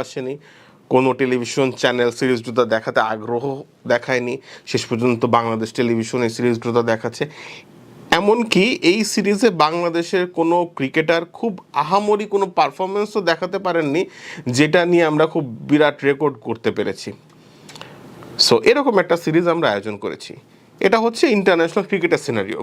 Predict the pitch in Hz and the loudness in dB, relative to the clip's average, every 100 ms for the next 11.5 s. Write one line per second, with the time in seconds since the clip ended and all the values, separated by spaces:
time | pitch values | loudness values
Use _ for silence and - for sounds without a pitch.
0 | 117 175 220 220 214 214 208 208 202 196 | -2 2 2 0 -2 -2 -2 -4 -4 -2
1 | 185 - 339 - - - - 110 147 160 | -2 0 -2 -2 -16 -10 -2 2 2 2
2 | 156 165 - 233 127 127 202 185 147 185 | 0 0 2 0 0 -2 -4 -4 -4 -2
3 | 156 131 117 110 107 131 123 123 117 131 | -2 0 0 -2 -4 -6 -6 -6 -4 -4
4 | - 139 156 165 117 131 202 156 131 147 | 0 0 0 -2 0 2 0 -2 0 0
5 | 170 180 185 180 202 190 233 339 - _ | 0 -2 -6 -4 -4 -2 0 -2 -6 _
6 | - - - - 107 120 160 139 113 104 | -20 -20 -20 -8 2 4 4 2 0 -2
7 | 98 90 - - _ - - _ - 208 | -2 -4 -6 -8 _ -20 -20 _ 0 2
8 | 202 339 - 101 113 170 220 226 214 208 | 2 -2 -6 0 2 4 4 2 2 0
9 | 208 196 196 185 185 180 175 175 175 170 | -2 -2 -2 -2 0 2 0 -4 -8 -6
10 | - 165 156 165 175 156 - 110 117 110 | -2 -2 0 0 0 -10 -6 -4 0 0
11 | 113 107 - 127 117 | 0 -2 -2 -4 -4